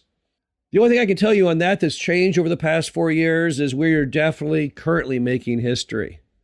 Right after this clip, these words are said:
The rise of the mobile home park in stature following the pandemic is truly remarkable and something I never thought I would see.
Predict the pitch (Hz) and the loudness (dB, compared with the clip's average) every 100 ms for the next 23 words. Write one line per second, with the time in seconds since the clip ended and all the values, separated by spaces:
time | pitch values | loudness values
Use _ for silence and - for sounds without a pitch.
0 | _ _ 117 110 120 147 160 180 151 131 | _ _ -4 0 0 0 0 0 0 0
1 | 135 143 151 147 151 143 135 131 120 - | 0 2 2 0 0 0 -2 -2 -8 -8
2 | - 131 135 - 110 - 110 127 127 127 | -4 -2 -2 -4 -6 -2 -2 0 0 -2
3 | 139 131 127 120 117 107 101 - 151 139 | -2 -4 -2 -2 -2 -4 -8 -4 0 0
4 | 117 110 107 110 113 101 98 139 127 117 | 0 -2 -2 -2 -4 -6 -4 -4 -2 -2
5 | - 123 139 143 113 110 107 107 104 95 | -4 -4 -2 0 -2 -4 -4 -4 -2 -4
6 | 92 - 120 95 87 | -6 -6 -4 -4 -8